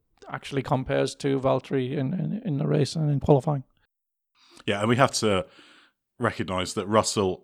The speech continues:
Speaker 2: does have the potential to be, as you said, it's whether he's this outstanding driver or, or just a very good one, shall we say.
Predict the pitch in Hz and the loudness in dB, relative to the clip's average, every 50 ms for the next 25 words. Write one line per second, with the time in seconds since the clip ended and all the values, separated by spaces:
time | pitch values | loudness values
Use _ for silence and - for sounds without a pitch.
0 | - _ - 117 101 92 - - 107 92 - - - - - 95 90 85 76 - | -4 _ 4 4 4 4 2 0 0 0 0 -4 -10 -8 -6 -6 -6 -6 -8 -10
1 | 98 87 80 - 87 87 98 98 90 87 92 92 92 - 95 - - 117 98 - | -10 -8 -8 -6 -4 -2 0 0 0 -2 -2 -4 -6 -6 -6 -2 0 0 0 0
2 | - - - 110 107 - 117 113 95 98 98 95 95 - - 101 95 - 98 98 | -2 -6 -6 -6 -2 0 2 2 2 2 2 0 0 -2 -4 -4 -4 -2 -2 -2
3 | 101 - - - 110 107 101 98 90 87 87 - 90 85 85 82 76 95 92 92 | -2 -2 -2 0 2 2 2 0 -4 -8 -8 -6 -6 -6 -6 -4 -4 -2 -2 -2
4 | 87 - - - - - - - - - - - _ _ - 113 107 90 80 - | -2 -4 -8 -16 -20 -20 -20 -20 -20 -20 -20 -20 _ _ -4 -4 -2 -2 -2 -2
5 | - 107 - - - 104 90 92 98 90 90 95 - 113 107 - 87 85 76 80 | 0 0 0 -2 -4 -2 0 2 2 2 2 2 2 0 0 0 -2 -4 -4 -4
6 | - - 90 85 - - 98 90 87 | -6 -6 -4 -4 -2 -2 -2 -2 -4